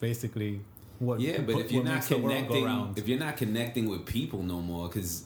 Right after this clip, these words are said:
Speaker 2: that's one thing I saw one time was going out to dinner, and I see, like, a, a, a younger couple come in, and these people literally walked in, sat down,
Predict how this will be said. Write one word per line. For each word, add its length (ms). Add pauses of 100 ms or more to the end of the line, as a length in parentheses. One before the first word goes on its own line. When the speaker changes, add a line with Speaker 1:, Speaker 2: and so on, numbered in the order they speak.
(120)
Speaker 2:
that's 240
one 200
thing 180
I 80
saw 240
one 180
time 500
was 260
going 380
out 160
to 80
dinner, 360 (520)
and 140
I 60
see, 260
like, 240
a, 600
a, 40
a 20
younger 320
couple 300
come 240
in, 240 (500)
and 180
these 140
people 320
literally 680
walked 400
in, 240
sat 400
down, 500